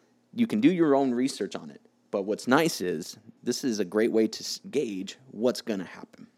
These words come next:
So this is a great way to look at what could potentially happen during these rounds. So we like the hundred point option on Tracy to jump clear and fifty on her to podium finish. Moving across the pond to the ball, there are quite a lot of riders to choose from.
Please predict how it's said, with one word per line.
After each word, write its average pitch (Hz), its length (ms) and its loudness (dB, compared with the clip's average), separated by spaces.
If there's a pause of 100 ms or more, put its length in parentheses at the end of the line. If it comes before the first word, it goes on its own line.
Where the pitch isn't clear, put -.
(640)
So - 100 -4
this 139 220 2
is 135 80 0
a 113 80 6
great 110 280 8
way 107 160 6
to 98 60 2
look 101 300 4
at 87 240 -4
what 120 720 4
could 113 200 -2
potentially 113 460 0
happen 90 540 0 (260)
during 90 300 2
these 87 240 -6
rounds. 82 420 -8 (320)
So - 140 -4
we 151 140 6
like 127 180 6
the 95 80 -6
hundred 127 260 6
point 120 240 4
option 87 320 -2
on 85 140 0
Tracy 101 380 2
to 82 100 -8
jump 110 260 0
clear 127 480 -2
and 85 220 -6
fifty - 340 2
on 92 140 0
her 98 200 0
to 90 80 -4
podium 95 480 -2
finish. - 540 -12 (1120)
Moving 110 300 4
across 107 340 4
the 87 80 -4
pond 113 320 2
to 113 100 -6
the 95 80 -4
ball, 110 460 0 (380)
there 107 100 2
are 101 60 2
quite 147 260 -4
a 110 60 -4
lot 117 180 2
of 101 80 4
riders 104 380 0
to - 80 -14
choose - 280 -6
from. - 360 -14